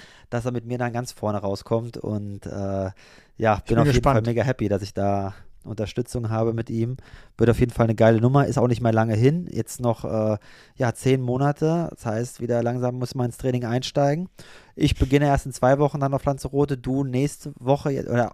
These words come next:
Speaker 1: ab
Speaker 2: Ich, ja, ich nächste Woche und
Speaker 1: Genau.
Speaker 2: danach mache ich noch eine, eine Bikepacking-Tour im Oman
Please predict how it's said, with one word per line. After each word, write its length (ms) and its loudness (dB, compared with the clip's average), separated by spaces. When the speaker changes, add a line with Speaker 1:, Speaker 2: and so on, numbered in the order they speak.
Speaker 1:
ab 120 -8
Speaker 2:
Ich, 280 2
ja, 200 4
ich 160 0
nächste 320 -2
Woche 180 4
und 240 0
Speaker 1:
Genau. 140 -2
Speaker 2:
danach 260 -2
mache 160 -2
ich 80 -4
noch 140 -6
eine, 320 -4
eine 80 -8
Bikepacking-Tour 960 -4
im 100 -6
Oman 520 -2